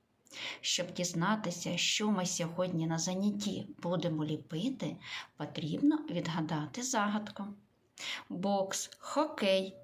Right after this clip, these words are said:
бобслей, футбол, сноуборд і волейбол, стадіон,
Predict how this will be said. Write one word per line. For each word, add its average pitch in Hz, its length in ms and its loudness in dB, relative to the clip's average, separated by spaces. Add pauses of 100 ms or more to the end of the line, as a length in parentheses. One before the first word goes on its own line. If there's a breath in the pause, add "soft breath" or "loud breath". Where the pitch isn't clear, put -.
(140)
бобслей, 170 680 2
футбол, 185 760 2 (260 loud breath)
сноуборд 220 1000 6 (160)
і 254 100 0
волейбол, 220 800 4 (360 loud breath)
стадіон, 247 800 2